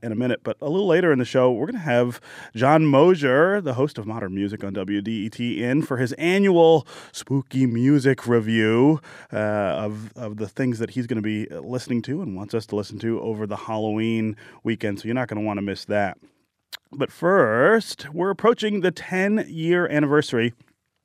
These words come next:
of Michigan's vote to ban affirmative action within publicly funded institutions. Propo-, Proposal two, called the Michigan Civil Rights Initiative, passed with fifty-eight percent of the vote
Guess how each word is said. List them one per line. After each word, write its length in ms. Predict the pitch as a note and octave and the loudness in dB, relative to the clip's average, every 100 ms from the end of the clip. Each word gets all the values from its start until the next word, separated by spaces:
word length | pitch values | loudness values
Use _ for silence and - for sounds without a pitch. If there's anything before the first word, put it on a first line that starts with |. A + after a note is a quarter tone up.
| _ | _
of 160 | - A#2+ | -8 -2
Michigan's 380 | B2 - D#3+ C3 | 0 2 0 2
vote 200 | A#2 - | 0 0
to 60 | G#2+ | -2
ban 280 | A2+ A#2 | -2 0
affirmative 460 | A#2 - A#2 G#2+ F#2 - | -4 -6 -6 -4 -6 -2
action 500 | B2+ - A2+ G2 - - - - - | 0 0 -4 -6 -8 -16 -20 -12 -6
within 240 | B2 A2+ | -4 -4
publicly 380 | A2 G2 - G#2+ | -4 -8 -6 -8
funded 520 | - F#2+ G2 F#2+ F#2+ - | -6 -10 -6 -8 -8 -10
institutions. 560 | G2+ - - C#3 A2 | -10 -10 -2 -2 -2
Propo-, 500 | F#2+ G#2+ C3 A#2+ - | -8 -4 -4 -4 -10
Proposal 380 | - A#2 C3+ A#2 | -10 -2 0 0
two, 340 | G#2 D3+ C3 A2+ | 0 2 4 0
called 320 | - B2 A#2+ | -2 0 0
the 80 | G#2+ | 0
Michigan 360 | A2+ B2 A#2+ A2+ | -2 -2 -4 -6
Civil 280 | - G#2 G2 | -8 -8 -4
Rights 300 | A#2 A#2+ - | -4 -4 -6
Initiative, 560 | - A2 A2 G#2+ G#2+ F#2+ - - - - - _ - | -8 -8 -6 -4 -4 -6 -14 -20 -20 -20 -20 _ -6
passed 420 | E3 D#3+ C3+ - | 2 2 2 -4
with 160 | B2 | -6
fifty-eight 800 | - - F#3 - F3+ - B2 B2+ | -6 -8 -10 -8 -10 -6 -6 -6
percent 340 | - B2 B2 A2+ | -10 -10 -8 -8
of 100 | G#2 | -6
the 60 | G#2 | 2
vote 360 | C#3 A#2 G2 | 4 4 2